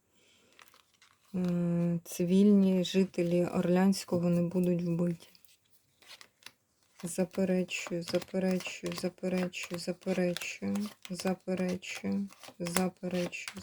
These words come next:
заперечую. Заперечую, заперечую,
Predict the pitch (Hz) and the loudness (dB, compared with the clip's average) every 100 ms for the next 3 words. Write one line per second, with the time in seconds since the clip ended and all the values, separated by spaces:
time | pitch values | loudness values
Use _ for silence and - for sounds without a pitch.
0 | - 180 - 175 90 90 - - - _ | -8 -8 -8 -6 -4 -4 -8 -14 -20 _
1 | _ _ _ _ _ - - _ _ _ | _ _ _ _ _ -20 -20 _ _ _
2 | _ - _ - 185 202 190 196 185 185 | _ -20 _ -4 0 2 0 0 -2 0
3 | 180 - - 185 190 196 - 196 196 190 | -4 -6 -4 -4 -4 -6 -4 -4 -4 -6
4 | - 214 | -12 -16